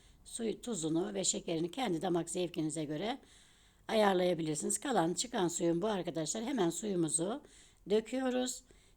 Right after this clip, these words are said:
Tekrar sıktıklarımızı leğenimize geri alıp baharatlarını ilave etmeye başlıyorum. Gördüğünüz gibi kısa sa-, e, sürede yapıyoruz. Bir su bardağı, iki yüz mililik bir su bardağı sos kabımı alıyorum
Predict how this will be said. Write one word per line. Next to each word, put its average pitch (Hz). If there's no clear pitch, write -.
Tekrar 285
sıktıklarımızı 190
leğenimize 180
geri 220
alıp 170
baharatlarını 208
ilave 165
etmeye 160
başlıyorum. 165
Gördüğünüz 180
gibi 165
kısa -
sa-, 156
e, 170
sürede 185
yapıyoruz. 190
Bir 294
su 214
bardağı, 170
iki 208
yüz 202
mililik 170
bir 233
su 175
bardağı 160
sos 226
kabımı 156
alıyorum 247